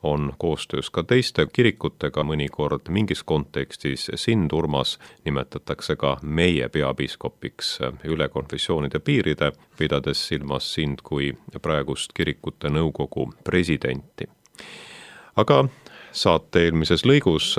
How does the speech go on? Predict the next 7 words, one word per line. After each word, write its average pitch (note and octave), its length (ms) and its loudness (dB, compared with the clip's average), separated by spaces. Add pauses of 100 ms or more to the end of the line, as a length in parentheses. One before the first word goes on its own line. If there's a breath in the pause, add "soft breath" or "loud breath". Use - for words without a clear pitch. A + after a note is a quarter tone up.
mainisid E2 680 2 (180)
sa E2 200 2 (440)
ühte, D#2 360 2 (680 loud breath)
võiks - 240 -4
öelda, D#2 380 2 (180)
oma D#2 380 0 (180)
lemmiklastest. E2+ 1400 0